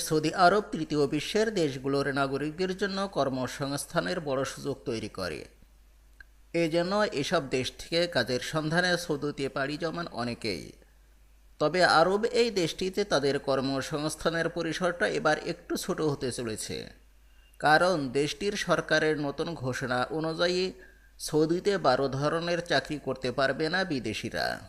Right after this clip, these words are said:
সৌদি আরবের শ্রম ও সামাজিক উন্নয়ন মন্ত্রী আলী আল ঘাসিফের বরাত দিয়ে দেশটির বার্তা সংস্থা এসপিএ জানায়, নতুন এই অধ্যাদেশ কার্যকর হবে আগামী সেপ্টেম্বর মাস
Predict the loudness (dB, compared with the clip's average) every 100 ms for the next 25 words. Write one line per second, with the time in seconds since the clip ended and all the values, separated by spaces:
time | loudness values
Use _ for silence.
0 | -20 -20 -20 -20 -20 _ -12 -8 0 0
1 | 4 6 6 4 0 -2 -4 0 0 0
2 | -2 0 0 0 0 -2 -4 -2 0 0
3 | 0 -2 -4 -4 -4 0 2 4 2 -2
4 | 2 2 2 0 0 0 0 0 0 0
5 | 0 2 0 -2 -2 -2 -2 -4 -6 -6
6 | -4 -4 -4 -2 -2 -2 -4 -4 -2 0
7 | 0 -4 -4 -2 -2 0 2 2 2 -2
8 | -12 -20 -18 -4 -2 0 2 2 2 0
9 | 0 -2 0 0 -2 2 0 2 -4 0
10 | 0 0 0 0 0 0 -2 -2 -2 -2
11 | -4 -6 -6 -6 -4 -4 -4